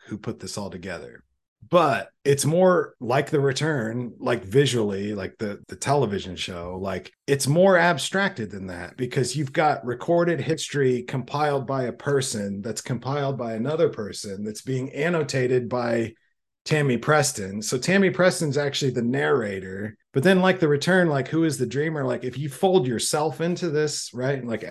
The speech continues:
take another step back and you fold yourself into it, right? Like, it's really, like, who is the reader?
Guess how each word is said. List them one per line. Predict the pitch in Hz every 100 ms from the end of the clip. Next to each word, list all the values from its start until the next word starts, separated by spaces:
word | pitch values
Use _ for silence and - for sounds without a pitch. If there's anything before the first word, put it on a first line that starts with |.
| - -
take | 131 127
another | 113 123 151
step | 147 - 143 139
back | 131 131
and | 117 110
you |
fold | - 139 120
yourself | 101 - 147 135 127
into | 101 - 95
it, | 90
right? | 92 90 95 - - - - - -
Like, | 127 - -
it's | 156 139
really, | 151 254 240
like, | 160 135
who | - 165 160
is | 131 -
the | 101
reader? | 110 139 107 92 87 87